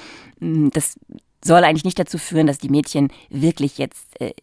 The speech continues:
jemanden flachlegen können auf den Asphalt. Das wird auch nicht passieren. Es ist gefährlich, sich zu überschätzen, aber es gibt ihnen Selbstvertrauen. Und viele, viele Mädchen fallen uns immer wieder aus der Schule raus, weil sie dann eben doch zu jung schwanger werden, weil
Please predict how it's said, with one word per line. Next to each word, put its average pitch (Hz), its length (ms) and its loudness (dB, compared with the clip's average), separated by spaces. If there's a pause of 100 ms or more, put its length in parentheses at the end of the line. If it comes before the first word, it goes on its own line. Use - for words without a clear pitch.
(220)
jemanden 151 360 2
flachlegen 139 540 -2
können 139 220 -2
auf - 140 -4
den - 180 -6
Asphalt. 139 400 -2
Das 143 140 -8
wird 147 140 -6
auch - 120 -8
nicht 147 200 -6
passieren. 160 520 2
Es 131 80 -2
ist 131 120 -8
gefährlich, 147 600 -2 (120)
sich - 180 -6
zu - 140 -8
überschätzen, 147 580 -2
aber 131 160 0
es 135 200 -4 (100)
gibt - 160 -4
ihnen 147 160 0
Selbstvertrauen. 143 800 0 (760)
Und 139 500 2
viele, 160 240 -2
viele 139 640 0
Mädchen 143 320 0
fallen 143 280 2
uns 143 140 2
immer 165 220 2
wieder 147 240 -2
aus - 120 -6
der 147 80 -6
Schule 143 260 -4
raus, 135 280 0
weil 143 120 -2
sie 147 80 -2
dann 147 160 -2
eben 156 160 -6
doch 170 160 -8
zu - 220 -8
jung 175 260 -4
schwanger 156 340 0
werden, 147 480 0 (580)
weil 135 760 -2